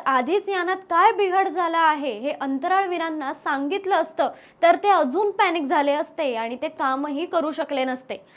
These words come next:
नासाच्या वैज्ञानिकांना वाटत होतं की अंतराळवीरांनी त्यांच्या आयुष्यातले शेवटचे क्षण हे गुदमरून नाही, तर आनंदाने जगावेत. एक फेब्रुवारी दोन हजार तीन रोजी यान पृथ्वीवर यायला निघालं होतं. नासाच्या ऑफिसमध्ये असलेल्या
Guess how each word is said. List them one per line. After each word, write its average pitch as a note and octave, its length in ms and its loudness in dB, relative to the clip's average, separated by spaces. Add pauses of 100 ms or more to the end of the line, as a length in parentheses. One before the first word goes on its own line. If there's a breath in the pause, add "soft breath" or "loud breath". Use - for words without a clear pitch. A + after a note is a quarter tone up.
(220 loud breath)
नासाच्या F#4+ 540 2
वैज्ञानिकांना G4+ 640 0
वाटत F#4 380 0
होतं F4 360 0
की F#4+ 80 -2
अंतराळवीरांनी D#4+ 920 -2
त्यांच्या C#4+ 340 -4
आयुष्यातले F#4+ 640 0
शेवटचे E4+ 500 -4
क्षण D#4+ 360 -4
हे C4 140 -6
गुदमरून F4 640 -2
नाही, F4 180 -4 (280 loud breath)
तर D#4+ 80 2 (120)
आनंदाने E4 580 0
जगावेत. B3 420 0 (500 loud breath)
एक D#4 260 2
फेब्रुवारी E4+ 560 0
दोन C#4+ 220 -2
हजार D4+ 260 -2 (140)
तीन F#4 220 -2
रोजी D#4 320 -4 (160)
यान F#4+ 260 0
पृथ्वीवर E4 500 -2
यायला D4 320 4
निघालं C4+ 320 0
होतं. B3 240 -2 (380 loud breath)
नासाच्या G4 540 2
ऑफिसमध्ये G4 680 2
असलेल्या D#4 520 0